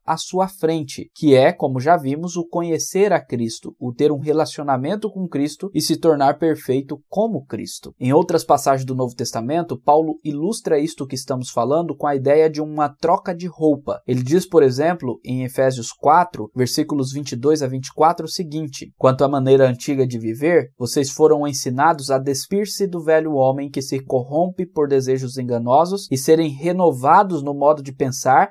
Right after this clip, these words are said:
e a revestir-se do novo homem, criado para ser a semelhança de Deus em justiça e em santidade provenientes da verdade." Igualmente, Paulo diz em Colossenses três, versículos oito e dez: "Mas agora, abandonem todas essas coisas: ira,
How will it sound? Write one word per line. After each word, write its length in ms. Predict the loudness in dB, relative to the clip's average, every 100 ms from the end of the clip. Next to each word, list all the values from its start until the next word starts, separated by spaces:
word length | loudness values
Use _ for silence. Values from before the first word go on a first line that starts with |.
| 0
e 140 | 4
a 80 | 4
revestir-se 1160 | 4 6 6 8 4 4 0 -2 -2 -2 -6 -4
do 160 | -2
novo 300 | -2 -2 2
homem, 480 | 2 2 2 -4 -6 0
criado 560 | 4 6 6 6 2
para 240 | 2 2 0
ser 280 | 0 0
a 60 | 0
semelhança 640 | -2 -2 0 2 2 2
de 140 | 0 0
Deus 400 | 4 4 4 -2
em 100 | -6
justiça 760 | -4 -6 -2 0 2 2 0 0 -4
e 80 |
em 100 | -4
santidade 840 | -4 -6 -6 -4 2 2 2 -2 -4
provenientes 760 | -2 0 0 0 -2 -4 -8 -6
da 120 | -6
verdade." 580 | -4 -8 -10 -16 -20 -4
Igualmente, 640 | 2 6 6 4 -2 -6 0
Paulo 260 | 2 2
diz 240 | 2 0 0
em 80 |
Colossenses 640 | -2 0 0 0 -8 -8 -6
três, 400 | 2 4 4 0
versículos 600 | -4 -4 -6 -4 -4 0
oito 280 | 0 0 -2
e 40 |
dez: 500 | 4 6 6 0 -8 -4
"Mas 220 | -4 -2
agora, 540 | -2 4 6 6 4 0
abandonem 680 | -2 0 4 4 4 0 4
todas 360 | 6 8 6
essas 320 | 4 0 -4 -2
coisas: 520 | 0 0 -2 -10 -6
ira, 440 | -2 0 2 2